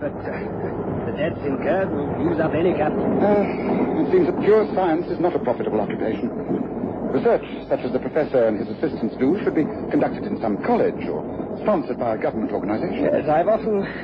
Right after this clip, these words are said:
Speaker 1: suggested that to Rossiter, but, well, he seems to think that these experiments are of a special kind.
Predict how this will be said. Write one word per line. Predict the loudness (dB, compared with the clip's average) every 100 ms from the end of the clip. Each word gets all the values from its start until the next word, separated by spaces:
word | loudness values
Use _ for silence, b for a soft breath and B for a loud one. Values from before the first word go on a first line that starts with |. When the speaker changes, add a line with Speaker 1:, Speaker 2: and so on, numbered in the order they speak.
| -6
Speaker 1:
suggested | -2 0 -2 -4
that | -4 -4
to | -2
Rossiter, | -2 -2 -2 0
but, | -2 -6 -10 -4
well, | 0 0
he | 0 -2 0
seems | 0 0
to | 0
think | 2 2
that | 0
these | 0 0
experiments | 0 -2 -2 2 2 2 -2
are | -2
of | -2
a | -2 -2 -4 -2
special | -2 -2 -6 -4
kind. | -2 0 0